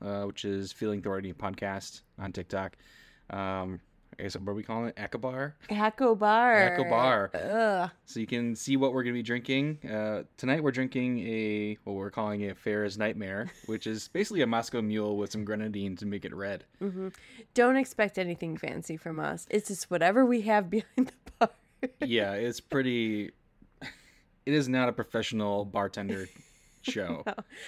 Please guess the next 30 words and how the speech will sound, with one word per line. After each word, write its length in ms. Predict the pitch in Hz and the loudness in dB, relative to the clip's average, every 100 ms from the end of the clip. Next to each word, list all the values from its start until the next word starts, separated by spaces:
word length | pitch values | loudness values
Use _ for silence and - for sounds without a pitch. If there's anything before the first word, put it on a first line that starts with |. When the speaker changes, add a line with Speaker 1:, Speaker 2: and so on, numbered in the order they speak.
| - | 0
Speaker 2:
But 100 | 349 | 6
we 100 | 370 | 8
do 140 | 302 330 | 8 6
have 140 | 349 | 6
a 60 | 302 | 4
bar 280 | 311 269 | 4 4
'cause 160 | 180 180 | 4 -2
we 120 | 196 | -2
do 160 | 185 208 | 0 0
live 180 | 196 185 | 0 -2
in 100 | 180 | -4
Wisconsin, 680 | 170 - 160 156 175 - - | -6 -6 -6 -6 -8 -8 -8
so 140 | - | -8
that's 260 | 175 165 190 | -8 -6 -8
a 60 | |
Speaker 1:
Yeah, 100 | 165 | -6
Speaker 2:
thing. 300 | 185 156 151 | -4 -4 -4
Speaker 1:
bar 160 | 110 107 | 0 0
in 80 | 107 | 0
the 40 | |
basement 380 | 101 95 101 87 | -2 -4 -4 -6
is 140 | 90 | -6
a 60 | 95 | -8
thing 220 | 95 87 | -8 -8
in 40 | 90 | -8
Wisconsin. 480 | - 180 170 - | -10 -10 -10 -2
Speaker 2:
It 80 | 240 | 2
is 160 | 254 226 | 2 0
tiled. 540 | - 170 156 - 175 | 0 0 0 -4 -8
<laughs> 60 | - | -14